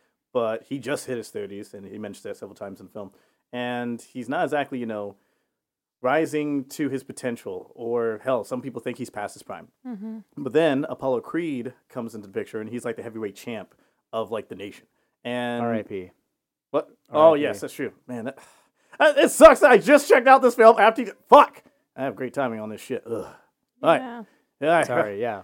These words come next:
Speaker 1: No, no,
Speaker 3: Yeah.
Speaker 1: no, but it's a good point. It's a good point. Good, a good, good note on that one. Damn. But back to, uh, the synopsis. So, he's heavyweight champion, but his opponent gets injured or,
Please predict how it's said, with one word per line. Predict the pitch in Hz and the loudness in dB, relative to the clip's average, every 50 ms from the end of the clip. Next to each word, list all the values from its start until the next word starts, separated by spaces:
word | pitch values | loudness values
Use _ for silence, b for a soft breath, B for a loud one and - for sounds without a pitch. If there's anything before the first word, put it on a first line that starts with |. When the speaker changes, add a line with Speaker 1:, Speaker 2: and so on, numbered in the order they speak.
| - | 2
Speaker 1:
No, | - 240 269 269 | 6 6 8 8
no, | 269 277 | 8 6
Speaker 3:
Yeah. | 269 | 8
Speaker 1:
no, | 254 240 185 | 8 8 8
but | 165 196 | 6 2
it's | - - | -2 0
a | |
good | 196 196 | -2 0
point. | 208 202 143 | 0 0 -4
It's | 117 - | -2 -4
a | |
good | 170 156 | -6 -4
point. | 160 143 110 98 | -2 -4 -4 -4
Good, | - 131 127 143 | -8 -10 -10 -10
a | 131 | -14
good, | 123 135 131 120 - - - - | -10 -10 -12 -12 -12 -20 -14 -8
good | 139 127 120 | -8 -6 -4
note | 131 120 113 | -4 -4 -4
on | 113 110 | -4 -6
that | 117 110 | -6 -10
one. | 98 92 - | -10 -12 -12
Damn. | - 143 107 - _ _ _ - | -12 -12 -12 -12 _ _ _ 2
But | 202 175 - - b b b b b b b b b b b - | 2 2 2 2 b b b b b b b b b b b -4
back | - 196 220 214 | 0 0 0 0
to, | 220 226 208 196 | 2 4 6 6
uh, | 185 175 165 156 151 143 | 8 8 8 6 6 4
the | 139 143 | 0 -4
synopsis. | 143 165 143 127 - 107 - | -4 -2 -4 -4 -4 -10 -6
So, | - 190 170 135 113 107 _ _ _ | 0 2 2 2 2 -2 _ _ _
he's | - 170 170 170 165 156 - | -10 -10 -8 -6 -8 -4 -2
heavyweight | 156 175 190 185 170 170 | -2 0 0 -2 -2 -2
champion, | 180 165 165 165 180 175 175 | -2 -4 -4 -4 -4 -8 -6
but | 143 139 143 143 139 | -4 -4 -6 -6 -6
his | 143 151 135 143 | -8 -8 -8 -8
opponent | - _ - 147 160 160 160 156 151 - - _ _ _ _ _ _ _ - | -10 _ -10 -10 -8 -6 -6 -8 -8 -12 -20 _ _ _ _ _ _ _ -6
gets | 143 139 139 - - - _ | -6 -6 -6 -6 -18 -18 _
injured | - 123 147 151 151 180 185 139 | -10 -10 -8 -6 -4 -4 -2 -2
or, | 123 123 120 | -4 -4 -6